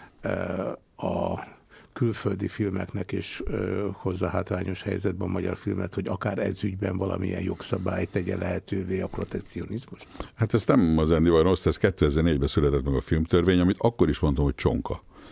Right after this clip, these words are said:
Speaker 2: Tehát a gyártásig eljutunk, de a magyar filmeknek
Speaker 1: Így.
Speaker 2: nincs piaca. Tehát, hogyha azért megnézed a környező országokat Európában, de mondjuk menj el Franciaországba, ahol az amerikai filmek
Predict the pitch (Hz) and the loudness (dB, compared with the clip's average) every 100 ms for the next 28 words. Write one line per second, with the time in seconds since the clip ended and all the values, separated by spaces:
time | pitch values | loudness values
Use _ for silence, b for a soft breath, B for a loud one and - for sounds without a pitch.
0 | B - 82 82 82 110 113 78 - 71 | B 2 4 4 6 6 6 2 2 2
1 | 85 104 104 113 113 98 82 87 98 76 | 4 4 4 4 4 6 6 4 4 2
2 | - 92 90 95 92 95 - 92 - 71 | 2 2 4 4 2 0 2 0 0 -2
3 | 65 - - B B B B - - 95 | -2 -6 -12 B B B B -2 0 2
4 | 98 95 90 92 123 120 87 78 76 98 | 2 4 6 6 6 6 6 4 4 4
5 | 95 80 76 76 82 - 76 71 69 67 | 4 4 2 2 2 2 2 4 2 0
6 | 65 62 65 73 85 110 127 123 120 123 | -2 -2 -2 0 4 4 6 6 4 6
7 | 98 85 87 85 85 78 - 78 78 85 | 4 4 2 4 4 2 4 2 4 4
8 | - 95 92 98 117 98 80 78 73 - | 4 4 4 6 4 4 4 2 2 4
9 | 87 87 | 4 4